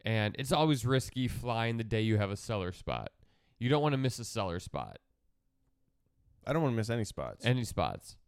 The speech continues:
Speaker 1: So, <clears throat> it's on time. We get to the airport. It says on time. We go through security.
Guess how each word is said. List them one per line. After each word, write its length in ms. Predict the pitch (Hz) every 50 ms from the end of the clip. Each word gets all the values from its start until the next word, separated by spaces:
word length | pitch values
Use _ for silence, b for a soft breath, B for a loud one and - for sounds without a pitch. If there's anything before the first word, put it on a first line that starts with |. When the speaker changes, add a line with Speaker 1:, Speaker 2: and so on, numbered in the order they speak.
| _ b b b b b b b b -
Speaker 1:
So, 600 | - - 139 139 135 131 127 127 120 85 - - _ _ _ _
<clears throat> 560 | _ _ _ _ _ - - 139 127 120 123 -
it's 140 | - -
on 160 | 160 156 156 139
time. 320 | 147 143 131 127 127 127
We 80 | 131 135
get 80 | 147 -
to 60 | 135
the 80 | 143 131
airport. 540 | 123 123 120 - - 127 123 120 117 - -
It 100 | - -
says 220 | - 165 151 143
on 160 | 147 139 131 120
time. 460 | 123 123 117 113 113 113 113 113 104 b b b b
We 100 | - 131
go 80 | 143 147
through 160 | - 147 139
security. 680 | - - 127 - - 135 127 123 123 120 123 120 117 110